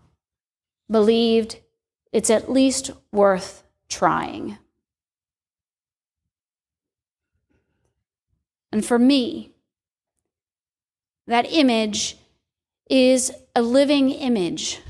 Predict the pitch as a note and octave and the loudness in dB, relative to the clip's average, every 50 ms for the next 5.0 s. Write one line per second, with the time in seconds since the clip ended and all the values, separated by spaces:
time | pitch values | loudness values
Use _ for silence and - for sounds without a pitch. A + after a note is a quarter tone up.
0 | - - _ _ A#3 G#3 G3+ A3 - - B3+ C4 C4 C4 B3+ A#3 A#3+ A3+ A3 G#3+ | -20 -20 _ _ -6 -4 -2 -4 -4 0 2 4 4 4 4 2 0 0 0 -2
1 | G3 G3+ G3 - - - G3 F#3+ - - D#2+ E2 - - _ _ _ _ _ _ | -4 -4 -4 -4 -2 -2 -2 -2 -4 -4 -8 -10 -12 -16 _ _ _ _ _ _
2 | _ _ _ _ _ _ _ _ _ _ - B3+ - - - C#4+ C#4 C#4+ C#4 C4+ | _ _ _ _ _ _ _ _ _ _ -6 -6 -4 0 2 2 4 4 2 0
3 | - - - - B3+ A3+ G#3+ G3+ F#3 F3 F3 - - _ _ _ A3+ A3 G#3 - | -4 -6 -6 -6 -6 -6 -6 -6 -6 -8 -10 -14 -20 _ _ _ 2 2 4 4
4 | G3+ A3 A3+ A3+ G3+ G3 F#3+ F#3+ F#3+ F3+ F#3 F3+ F3 E3+ E3+ - - G#3+ G#3+ | 2 0 0 -4 -4 -4 -6 -6 -6 -6 -6 -6 -6 -6 -8 -10 -12 -14 -16